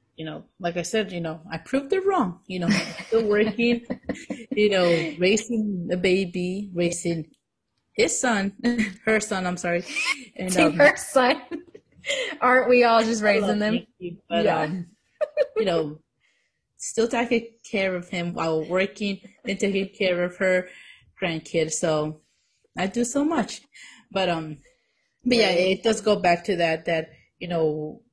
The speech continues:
Speaker 1: cultural differences, you know, it, it does that, you know,
Speaker 2: Yeah.
Speaker 1: it makes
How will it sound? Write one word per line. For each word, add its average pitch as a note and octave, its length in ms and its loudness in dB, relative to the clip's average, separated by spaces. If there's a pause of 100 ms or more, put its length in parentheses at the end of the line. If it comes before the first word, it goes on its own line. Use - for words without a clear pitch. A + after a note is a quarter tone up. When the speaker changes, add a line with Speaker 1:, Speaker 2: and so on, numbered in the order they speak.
(920)
Speaker 1:
cultural A3 340 -2
differences, F3 960 -4
you E3+ 120 -4
know, E3 280 -4 (1500)
it, F#3+ 180 -2
it F#3+ 140 -2
does A3 220 2
that, E3 360 -2
you F3 120 -4
know, D#3+ 260 -2
Speaker 2:
Yeah. E3 160 -6
Speaker 1:
it F3 180 -6
makes - 360 -12